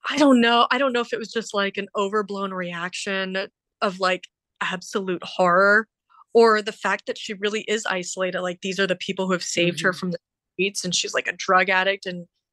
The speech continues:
Speaker 1: she has nowhere else to turn. And now, like, the only support system that she has is just, like, fallen out from underneath her with, like, these evil intentions.
Speaker 2: It could
Speaker 1: So
Speaker 2: be. I
Speaker 1: it
Speaker 2: mean, they, they could have also offed her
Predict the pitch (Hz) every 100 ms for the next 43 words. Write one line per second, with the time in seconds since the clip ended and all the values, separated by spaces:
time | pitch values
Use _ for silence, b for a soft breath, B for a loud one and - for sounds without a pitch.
0 | _ _ - - 190 190 180 185 185 180
1 | 175 - - 170 180 202 214 _ 196 180
2 | 175 170 170 175 170 190 185 180 185 -
3 | 190 - - - 185 - 180 175 - 190
4 | 180 170 175 170 175 156 - - 135 -
5 | 180 170 170 170 - 180 196 - 165 196
6 | 185 87 - - _ _ _ _ _ _
7 | _ 196 180 175 - 180 - _ _ _
8 | _ 226 196 180 196 - 180 190 - -
9 | - - - b b b b _ _ _
10 | _ _ - 214 180 185 180 - 185 175
11 | 202 226 208 247 349 196 160 156 - 151
12 | 143 - 165 - - 147 120 160